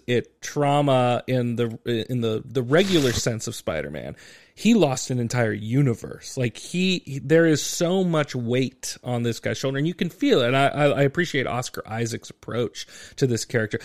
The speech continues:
'cause it's not devoid of, like, humorous interactions, like, where he's just like, "You, Peter Parker, I'm done with you. Like, I'm just done." Like, it's kind of humorous 'cause he's like, "I've had it up to here. I just don't wanna deal with you."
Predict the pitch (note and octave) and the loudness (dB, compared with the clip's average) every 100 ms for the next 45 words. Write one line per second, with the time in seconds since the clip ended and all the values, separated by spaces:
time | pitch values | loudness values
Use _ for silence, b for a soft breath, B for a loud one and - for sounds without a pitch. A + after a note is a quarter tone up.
0 | B - F#3+ F#3+ F3 F3+ G#3 G#3+ F#3 C3+ | B 2 4 4 4 4 4 4 2 4
1 | B2+ C3 C3+ - A#2+ A#2 - - C#3+ C3+ | 4 4 2 -4 -4 -4 -6 -2 2 2
2 | A#2+ C3+ G#2+ G#2 A2 B2 - C#3 C3 C#3 | 2 -2 -4 -4 -2 -4 -2 -2 -2 -2
3 | A#2 - A#2+ A2 C3 A2 C3 A#2 A#2+ A2 | -4 0 0 0 -2 0 -2 0 0 0
4 | - - C3 C#3 C3+ B2 C3 A#2+ A2+ G2+ | -4 -4 2 4 4 2 -4 -4 -4 -4
5 | - A2 A2 F#2+ - - - A2 A#2+ C3+ | -6 -4 -4 -6 -10 -12 -8 -6 -2 -2
6 | C3 - D#3+ D#3 D3+ D3 D#3 - E3+ D3+ | -2 4 6 6 6 4 2 0 0 2
7 | C3+ - F3 D#3 D3 C#3+ - B B - | 0 0 2 4 2 0 -6 B B 0
8 | D3 C#3 C3 C3+ C3 C#3 B2+ B2 - A#2 | 2 4 4 4 4 4 4 2 0 -2
9 | A#2+ A2+ A2 G#2+ A2 - A#2 A2 G#2+ G#2 | 0 0 0 -2 -4 -4 -4 -4 -6 -2
10 | C3 B2+ - - | 0 0 -2 -10